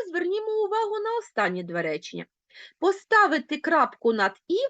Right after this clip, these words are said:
то неабияке мистецтво в житті. Ми можемо сказати, воно — то неабияке мистецтво в житті.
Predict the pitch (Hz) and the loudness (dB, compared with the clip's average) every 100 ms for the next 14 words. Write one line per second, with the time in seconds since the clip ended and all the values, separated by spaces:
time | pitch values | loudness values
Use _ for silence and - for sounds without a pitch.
0 | - - 208 190 156 160 202 440 466 381 | -4 -2 0 2 2 2 0 0 -2 -2
1 | 269 220 - 214 220 _ 214 208 208 208 | -2 -2 -2 -2 -2 _ -6 -4 -2 -4
2 | _ 185 160 _ _ 190 220 240 240 233 | _ -8 -8 _ _ -6 0 0 0 -2
3 | 226 - 233 208 208 208 339 269 170 180 | -6 -4 -2 0 0 2 2 2 0 -2
4 | 415 - _ - 262 208 180 165 180 277 | -2 -6 _ -4 -2 2 0 0 -2 -4
5 | 415 370 294 262 - 285 320 - 320 269 | -4 -2 0 -2 -2 -4 -4 -6 -6 -4
6 | 330 - 240 | -6 -4 -6